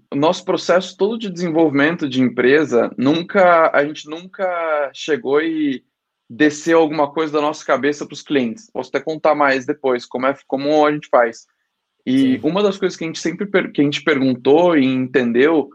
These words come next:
Speaker 1: era como o cliente gostaria de ser atendido ou atendida.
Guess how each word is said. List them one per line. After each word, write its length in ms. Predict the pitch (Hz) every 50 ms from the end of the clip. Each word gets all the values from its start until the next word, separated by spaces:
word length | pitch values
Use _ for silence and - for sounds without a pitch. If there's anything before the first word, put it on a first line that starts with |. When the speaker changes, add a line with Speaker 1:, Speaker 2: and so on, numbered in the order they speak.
| _ _ _ _ - -
Speaker 1:
era 160 | - 131 135
como 400 | 135 - 156 165 185 190 190 190
o 140 | 180 175 180
cliente 480 | - 156 147 147 165 185 185 - -
gostaria 380 | 180 175 175 165 - 165 160 160
de 80 | 156 -
ser 80 | 180
atendido 440 | 160 175 170 170 156 139 151 165 165
ou 80 | 170 170
atendida. 580 | 170 180 175 170 147 147 147 98 - - 104